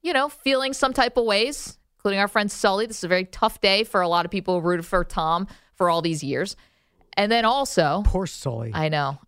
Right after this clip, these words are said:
Speaker 1: And then, do you think Tom actually retired, or do you think he couldn't find a spot? Eight five five two one two four C B S. Also, a great comment in the chat.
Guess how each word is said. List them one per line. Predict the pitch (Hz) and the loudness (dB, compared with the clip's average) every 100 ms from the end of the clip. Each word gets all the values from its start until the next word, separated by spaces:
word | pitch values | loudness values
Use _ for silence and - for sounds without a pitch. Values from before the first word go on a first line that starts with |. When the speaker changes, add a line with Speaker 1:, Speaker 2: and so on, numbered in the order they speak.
| _ | _
Speaker 1:
And | 202 202 | 0 2
then, | 233 254 196 180 190 - _ _ _ _ _ | 2 4 2 2 -2 -6 _ _ _ _ _
do | - | -4
you | 262 302 | -2 0
think | 392 381 | 0 -2
Tom | - 247 233 226 | 0 4 4 6
actually | 208 - 214 | 4 2 0
retired, | 185 - 180 175 180 | 0 4 4 6 4
or | 175 | 0
do | 160 | -2
you | 170 | -2
think | 165 180 | -2 -4
he | 185 | -4
couldn't | - 175 | -2 -2
find | 156 147 139 | 0 -2 -2
a | |
spot? | - - 85 - _ _ _ _ | -8 -8 -8 -12 _ _ _ _
Eight | 196 190 | -2 2
five | 190 175 | 2 4
five | 170 160 | 2 2
two | - 175 | 0 -2
one | 156 | -2
two | - 147 | -2 -4
four | 151 147 | -4 -4
C | 139 | -4
B | 143 | -4
S. | 143 - _ _ _ _ - | -4 -8 _ _ _ _ 2
Also, | 214 262 247 202 - | 2 4 2 2 2
a | 175 | 0
great | 156 185 214 185 | 2 2 0 -2
comment | - 196 180 151 | 0 2 2 -2
in | 151 | -4
the | 135 | -6
chat. | - 135 - | -4 -4 -6